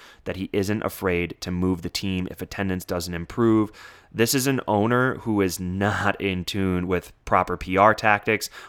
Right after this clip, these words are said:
or just tact in general, as seen from that super weird video he released sitting next to Mark Borowiecki in the offseason, where he actually openly referred to the team as, quote, "a bit of a fire right now." And so this team needs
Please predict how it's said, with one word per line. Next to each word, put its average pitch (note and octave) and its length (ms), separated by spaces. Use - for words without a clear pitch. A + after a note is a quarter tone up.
or B2 180
just B2 240
tact G2 400
in F#2 180
general, A#2 560
as G2+ 160
seen G2+ 240
from F#2+ 160
that F2+ 180
super A2+ 400
weird G2 340
video G2 380
he F#2+ 140
released F#2 420
sitting F#2 200
next F2+ 180
to F2+ 80
Mark F2 300
Borowiecki F#2+ 580
in F2+ 80
the F2 140
offseason, G2 680
where G2 160
he F#2 360
actually G2 540
openly G2 420
referred F#2+ 640
to F#2+ 180
the F2+ 80
team F#2+ 440
as, F#2 320
quote, F#2+ 440
"a G2 60
bit G2 200
of F#2+ 120
a F#2 60
fire F#2 520
right G2 260
now." G2+ 400
And G#2+ 120
so A2+ 140
this C#3+ 220
team D#3+ 400
needs A#2 640